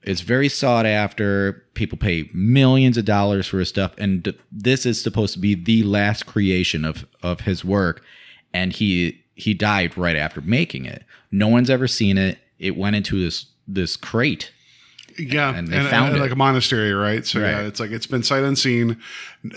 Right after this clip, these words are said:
Speaker 2: Like, the only person that has seen it is, is Subaraya himself, right? And, um, so the whole, the whole thing here is that we get this whole background to it. And I'm, I meant to dig into this more, so I apologize to the people listening that there is, like, there is a history here with, like, um,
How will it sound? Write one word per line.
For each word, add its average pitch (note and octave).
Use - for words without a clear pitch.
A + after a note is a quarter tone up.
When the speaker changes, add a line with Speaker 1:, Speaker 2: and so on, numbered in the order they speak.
Speaker 2:
Like, C#3
the C3
only C#3+
person D3
that C3
has C3
seen B2+
it G#2+
is, A2+
is B2+
Subaraya A#2+
himself, G#2+
right? G2+
And, G#2
um, F#2+
so A#2
the A2+
whole, C#3
the C#3
whole D#3+
thing D#3
here C#3+
is B2
that C3
we C3+
get E3+
this C#3+
whole D3+
background B2
to B2+
it. A#2
And -
I'm, D#3
I D3
meant D3+
to C#3
dig A#2+
into G#2
this F#2+
more, G2
so -
I G2
apologize A#2
to A2
the F#2
people G2+
listening G#2
that G2+
there E3+
is, F3
like, C3+
there D3+
is D3+
a C3
history B2+
here G#2
with, G#2
like, G2
um, F#2